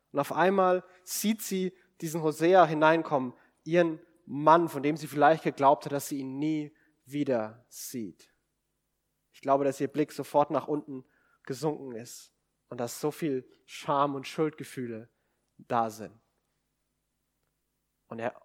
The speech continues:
und dann hat er noch einen Preis bezahlt. Und vielleicht sind ihre Gedanken so: "Oh, oh,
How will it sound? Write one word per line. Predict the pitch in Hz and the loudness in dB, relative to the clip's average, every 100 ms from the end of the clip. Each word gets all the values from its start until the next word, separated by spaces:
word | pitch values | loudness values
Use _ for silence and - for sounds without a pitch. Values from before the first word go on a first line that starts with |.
| _ - | _ -16
und | 123 | -10
dann | 131 | -6
hat | 143 | -4
er | 143 139 - _ _ | -2 -4 -6 _ _
noch | 131 120 | -14 -12
einen | 127 | -12
Preis | - 131 135 | -4 -2 -4
bezahlt. | - 104 107 95 87 _ _ _ _ _ _ _ _ _ _ _ _ _ _ _ | -8 -16 -12 -12 -14 _ _ _ _ _ _ _ _ _ _ _ _ _ _ _
Und | - | -14
vielleicht | - 139 151 | -2 2 2
sind | - 143 | -2 -6
ihre | 135 | -6
Gedanken | 123 120 117 110 | -2 -4 -4 -10
so: | 113 107 | -12 -10
"Oh, | 120 | -10
oh, | - 104 101 | -10 -12 -14